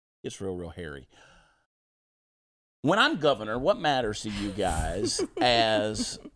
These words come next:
Speaker 1: parents, as, as moms? What issue,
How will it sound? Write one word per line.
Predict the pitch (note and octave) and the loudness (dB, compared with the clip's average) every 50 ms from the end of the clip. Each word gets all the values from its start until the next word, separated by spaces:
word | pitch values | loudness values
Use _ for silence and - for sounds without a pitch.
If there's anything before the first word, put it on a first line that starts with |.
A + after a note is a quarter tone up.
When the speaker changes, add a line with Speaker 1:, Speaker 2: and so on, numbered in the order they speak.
| - - - | -20 -6 0
Speaker 1:
parents, | - - D3+ B2+ F2 C#2+ - - - - - - - - - | 2 4 4 4 0 -2 -8 -10 -8 -6 -6 -6 -6 -4 2
as, | A#2 A#2 A2+ G#2 - | 2 2 2 2 -2
as | - A#2 A#2 G#2 | -4 -4 -2 0
moms? | A2+ A#2 A#2 A#2 A2 G2 E2 C#2 B1 G1+ - - - - _ _ _ _ | 2 2 2 2 2 0 -2 -6 -12 -16 -16 -16 -18 -18 _ _ _ _
What | - - A2+ A2+ A#2 C3 D3+ E3+ F#3+ A3+ - - _ _ _ _ _ - | -18 -12 -6 0 4 4 6 6 4 2 0 -4 _ _ _ _ _ -4
issue, | - D3 D3 C3+ - - - A2+ G#2 G2 F#2+ G2 G2 | 0 0 0 2 0 0 0 0 -2 -2 -4 -4 -6